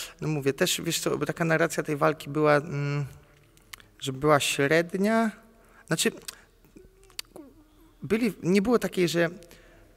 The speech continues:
lipna albo taka sobie, ale było takie skrajnie, że inni mówią, „Nie no, zajebista walka, w-, dwie rundy kontrolował chłopa”, także było to, y, ludziom, którym imponowało to, że można tak wykluczyć gościa w walce,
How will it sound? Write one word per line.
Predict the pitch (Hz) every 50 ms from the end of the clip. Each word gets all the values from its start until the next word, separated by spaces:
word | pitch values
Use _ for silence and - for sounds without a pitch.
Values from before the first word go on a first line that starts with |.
| _ _ -
lipna | 127 127 170 202 190 - 190 185 175
albo | 165 156 147 156
taka | - - 147 - 147
sobie, | - - 160 160 208 208
ale | - 170 185 180
było | 175 202 208
takie | - 196 - -
skrajnie, | - - - - 190 160 131 127 120 120 120 117 - - - - - - -
że | 131 135 160
inni | 170 170 170 170
mówią, | 156 151 147 156 160 156 160 - - - - -
„Nie | 180
no, | 202 190
zajebista | 160 180 180 170 165 170 - - 175
walka, | 185 190 185 170 - - 147
w-, | 139 139 - 139 139 135 139 135
dwie | 135 131 160 170
rundy | 165 170 170 165 160
kontrolował | 160 - 156 147 - 160 165 156 156
chłopa”, | 156 - 160 151 - 156
także | - 156 143 135 156 -
było | - 143 139 175 196 180 156
to, | - 165 156 143
y, | - - - 120 123 113 139 110
ludziom, | 135 147 143 156 156 156 165 156 160 151
którym | - - - 151 139 147 139 127
imponowało | 139 143 - 156 160 156 147 156 156 147 143 139
to, | - 143 139 131
że | 127 135 131
można | 135 139 139 131 131 139 135
tak | 147 139 131
wykluczyć | 135 139 139 - 147 139 - - 139 135 - 139
gościa | 131 143 139 - - - 139
w |
walce, | 127 135 131 131 131 - 202 220 240